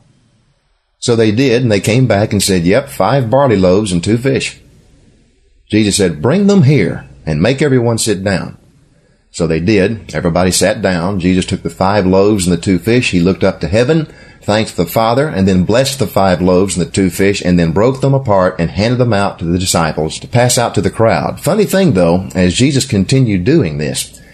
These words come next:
he never ran out of bread or fish. He kept breaking it apart to the extent that everyone in the entire crowd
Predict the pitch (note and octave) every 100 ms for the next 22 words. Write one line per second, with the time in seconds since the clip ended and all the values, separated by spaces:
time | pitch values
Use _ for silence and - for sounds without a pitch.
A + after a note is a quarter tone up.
0 | - - _ G#2 G2+ A2 C#3 B2+ G2+ A#2
1 | A2 B2 G2+ - F2 D#2 F#2+ A2+ F2+ D#2
2 | - D#2 - B2+ - - - - _ -
3 | _ _ _ _ - F#3+ - - G3 -
4 | F#2 E2+ E2+ D2 C#2 D#2+ B1+ - - _
5 | - A2 G#2 - C3+ C3+ G#2+ - B2+ D#3
6 | E3+ G#2 G2 G2+ G#2 G2 F2+ G#2+ A2 F#2+
7 | F2 - D#3 F#2+ C#2+ C2+